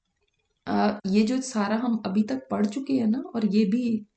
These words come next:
और आगे भी आ रहा है, "इन्ननी अना अल्लाहु ला इलाहा।"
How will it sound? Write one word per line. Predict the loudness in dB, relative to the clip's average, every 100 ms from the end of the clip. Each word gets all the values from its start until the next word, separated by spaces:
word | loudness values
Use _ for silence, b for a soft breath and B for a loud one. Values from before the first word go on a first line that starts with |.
| _ _ _ _
और | -4 0
आगे | 0 2 2
भी | 4 2
आ | 2 -2
रहा | -6
है, | -10 _ _ _ -4
"इन्ननी | 0 0 0 0
अना | 0 -2
अल्लाहु | -4 -6 -6 -6
ला | -6 -6
इलाहा।" | -8 -10